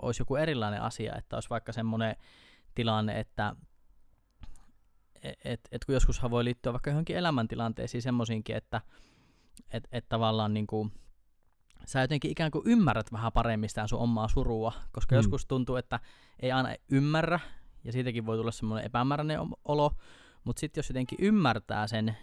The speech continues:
Speaker 1: niin se voi olla semmonen niinku vähän rauhallisempi se olotila siinä.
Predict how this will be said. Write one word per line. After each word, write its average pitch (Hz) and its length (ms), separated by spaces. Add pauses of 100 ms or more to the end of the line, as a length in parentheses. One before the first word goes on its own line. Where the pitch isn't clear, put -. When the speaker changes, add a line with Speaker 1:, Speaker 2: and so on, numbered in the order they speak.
Speaker 1:
niin 117 100
se 117 140
voi 127 140
olla 127 160 (500)
semmonen 120 440
niinku 117 320 (200)
vähän 143 180
rauhallisempi 117 800
se 110 140
olotila 113 500
siinä. 110 340